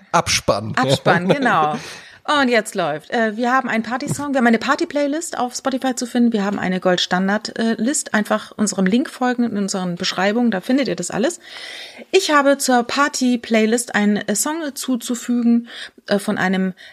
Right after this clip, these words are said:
Speaker 2: äh, von einer Band, die habe ich kennengelernt damals im Hörnchen in, in der kleinen Kurstadt, in der ich groß geworden bin. Zum Schule schwänzen sind wir immer zum Billardspielen gegangen, ins Hörnchen, und dort lief gerne dieser Song.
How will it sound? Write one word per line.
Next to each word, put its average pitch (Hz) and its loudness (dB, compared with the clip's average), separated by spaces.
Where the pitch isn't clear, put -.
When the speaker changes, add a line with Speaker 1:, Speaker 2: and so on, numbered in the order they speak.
Speaker 2:
äh, 180 0
von 170 -6
einer 175 -2
Band, 240 2
die 214 0
habe 208 0
ich - -2
kennengelernt 208 2
damals 208 0
im 165 -2
Hörnchen 196 0
in, 190 -2
in 185 -2
der 170 -4
kleinen 180 -2
Kurstadt, 269 -2
in 233 2
der 220 2
ich 214 -8
groß 208 -2
geworden 196 -2
bin. 196 -2
Zum 185 -8
Schule 220 -2
schwänzen 202 -2
sind 190 0
wir - -6
immer 156 -6
zum 175 -6
Billardspielen 247 0
gegangen, 202 -2
ins 339 2
Hörnchen, 240 2
und 202 -4
dort 233 2
lief 233 0
gerne 214 2
dieser 175 -4
Song. 262 0